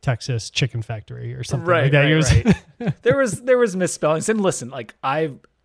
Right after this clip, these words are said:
Speaker 2: I'm constantly messing up my tweets, like,
Speaker 1: Yeah.
Speaker 2: so I, I feel Pete's pain to a degree, but he, he could not escape the criticism, and, um, in some ways, it's probably a little fortunate for him. He can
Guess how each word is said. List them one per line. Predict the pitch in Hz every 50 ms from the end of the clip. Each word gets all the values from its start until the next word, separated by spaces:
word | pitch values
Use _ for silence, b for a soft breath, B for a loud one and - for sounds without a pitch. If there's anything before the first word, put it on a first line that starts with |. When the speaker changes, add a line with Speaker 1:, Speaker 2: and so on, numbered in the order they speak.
| _ -
Speaker 2:
I'm | 160 185 175 151 131
constantly | - - - - 170 160 - - - 135 120
messing | 120 117 110 - - 127 113
up | 101 95 101
my | 110 98
tweets, | 98 - - 90 76 - - - -
like, | 120 120 120 110 -
Speaker 1:
Yeah. | -
Speaker 2:
so | - - 156 139 131
I, | - 156 156 156 160 156 127 - B B B B B B B B B B
I | 165 170
feel | 165 - - 190 202 208 202 185
Pete's | - - 202 196 185 - -
pain | - - 135 139 139 147 156 165 156
to | - 180 196
a |
degree, | 185 180 156 175 185 190 185
but | 147 143 131 123
he, | 123 120 _ b b b b b b b b b b b b
he | b - - 165 185
could | - - - 190 190
not | 170 170 165 170 170
escape | 156 - - - - 156 147 135 -
the | -
criticism, | 131 - - 131 127 120 - 139 127 113 120 120 120 113 110 110 _ -
and, | 131 117 117 113 110 110
um, | 107 104 104 104 101 101 _ _ _ -
in | 175 165
some | 143 - 214 196 190 175
ways, | 165 151 135
it's | 127 120 -
probably | - 160 143 131
a | 131
little | 135 135 120
fortunate | - - 135 120 - - 113 107
for | - 120
him. | 104 107 110 110
He | 104 107
can | - - 104 98